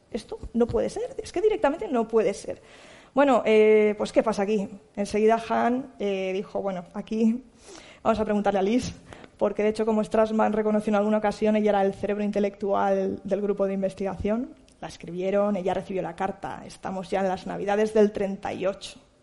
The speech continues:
¿eh? Ella está de vacaciones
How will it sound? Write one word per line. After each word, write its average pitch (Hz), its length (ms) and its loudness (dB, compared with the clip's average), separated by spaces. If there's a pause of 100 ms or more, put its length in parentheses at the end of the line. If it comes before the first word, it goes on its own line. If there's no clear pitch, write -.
(180)
¿eh? 214 360 -4 (880)
Ella 208 280 4
está 214 240 0
de 208 120 4
vacaciones 233 1120 0